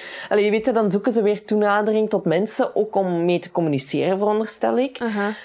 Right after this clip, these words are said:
Speaker 1: Ehm, maar ik ga er gewoon vanuit dat, de, dat ze te badass waren voor, eh, deze loserbende.
Speaker 2: <laughs>
Speaker 1: En dan hebben ze maar beslist dat ze met z'n tweeën een bende gingen vormen.
Speaker 2: Ja, en ze waren wel echt direct mega serieus. Want een van de eerste acties dat ze deden, was,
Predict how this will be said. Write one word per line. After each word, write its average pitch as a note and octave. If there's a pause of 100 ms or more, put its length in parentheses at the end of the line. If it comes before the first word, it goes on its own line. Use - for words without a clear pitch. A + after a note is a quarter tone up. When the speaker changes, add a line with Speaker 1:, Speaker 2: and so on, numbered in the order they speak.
(120)
Speaker 1:
Ehm, E3+
maar F3
ik F#3
ga F#3+
er F3+
gewoon F3+
vanuit E3+
dat, E3+
de, D3+
dat F#2+
ze -
te F3+
badass D3
waren D#3
voor, D3+
eh, C#3+
deze D3+
loserbende. D#3
Speaker 2:
<laughs> -
Speaker 1:
En A#3+
dan F3
hebben F3+
ze F3+
maar F3
beslist F#3+ (100)
dat G3
ze G3
met -
z'n F3
tweeën E3+
een D#3
bende C#3+
gingen D3
vormen. B2+
Speaker 2:
Ja, A#3
en A3 (260)
ze A#3
waren A#3
wel A#3+
echt A#3+
direct A#3
mega G3
serieus. F#3
Want F#3+
een G3+
van G3+
de G3+
eerste -
acties -
dat A3+
ze G3
deden, G#3
was, G#3